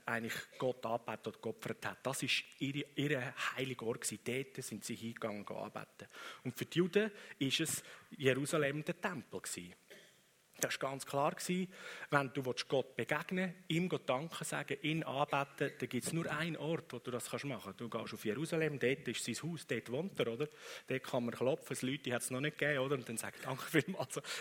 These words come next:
bildlich gesprochen, oder? Und das ist für, für das jüdische Volk ganz klar gewesen. Die Stadt Jerusalem oder der Tempel, das ist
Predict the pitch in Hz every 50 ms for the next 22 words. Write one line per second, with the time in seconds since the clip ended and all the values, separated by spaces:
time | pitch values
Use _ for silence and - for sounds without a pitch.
0 | - - - 139 151 - - - 151 - - - - 180 - 131 - - - 113
1 | 107 107 117 120 147 - - - - - - - - - - - - - - -
2 | - - - - _ _ _ _ - - - - _ - 143 135 - 151 143 -
3 | 143 - - - - - - - - - - _ _ _ - - - - - -
4 | _ _ _ _ _ _ _ _ _ _ _ _ _ _ _ _ _ _ _ _
5 | _ _ _ _ - - - - 147 139 135 135 131 - - - - 135 123 -
6 | - 185 214 208 185 - 147 135 - 143 139 139 - - - 135 120 117 113 -
7 | - - 139 160 - 208 - - - 175 165 151 - - - - - - - -
8 | - - - _ _ - - _ _ - - _ _ _ _ _ _ _ _ _
9 | _ _ - - - - 143 143 - - 139 135 131 165 185 - 180 165 156 147
10 | 131 127 113 123 - 123 - - - 127 147 180 196 185 - 117 104 - 117 104
11 | - 113 101 - - -